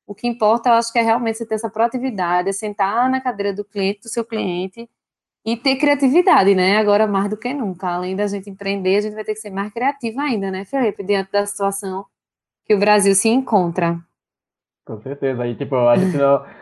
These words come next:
Speaker 2: não preci-, não adianta só a gente pregar e dizer que o cliente precisa inovar. A gente também tem que fazer a mesma coisa, né? Tem que ser criativo, inovar e, e mostrar os diferenciais. Porque não adianta de nada. Tipo, se a gente não faz isso, não tem como a gente vender isso pro cliente, né? <laughs>
Speaker 1: É.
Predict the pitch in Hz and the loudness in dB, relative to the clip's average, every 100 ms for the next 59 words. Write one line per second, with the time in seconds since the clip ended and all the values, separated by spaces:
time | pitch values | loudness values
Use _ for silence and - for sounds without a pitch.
0 | - 143 147 156 147 - 151 151 151 151 | -8 -2 -2 0 -4 -4 -2 2 2 4
1 | 156 156 - 156 165 165 - 156 143 131 | 2 0 2 2 2 -2 -2 2 2 2
2 | 135 147 139 139 139 165 - 143 135 139 | 2 0 -2 -4 -4 -10 -8 -6 -6 -10
3 | 151 147 139 139 139 143 156 175 131 131 | -8 -8 -8 -10 -4 -2 -2 -4 -4 -6
4 | 127 139 147 160 156 185 156 170 170 185 | -10 -8 -8 -10 -10 -8 -6 -6 -6 -8
5 | 185 - 175 135 117 107 135 135 _ 139 | -10 -4 -2 -2 -4 -6 -8 -10 _ -6
6 | 135 135 127 127 120 156 175 156 143 139 | -2 -4 -4 -6 -4 -4 -4 -4 0 2
7 | 120 123 135 160 165 170 151 117 127 139 | 2 2 4 2 0 -4 -10 -12 -6 -4
8 | 135 - 139 147 143 143 139 180 135 127 | -4 -2 -2 -2 -6 -8 -4 2 2 0
9 | 135 151 160 165 170 170 151 135 131 147 | -6 -2 -2 -2 -4 0 2 2 -2 -4
10 | 143 151 156 170 160 175 156 156 170 190 | -2 -2 -2 -4 0 0 2 0 -2 -4
11 | 190 190 180 175 185 170 190 160 196 160 | -4 -4 -4 -4 -4 -2 0 2 4 2
12 | - 180 170 143 120 233 - 175 - 165 | -2 -4 -2 -2 -4 -6 -4 -4 -4 -10
13 | - _ _ _ - 208 226 202 | -14 _ _ _ -4 2 2 2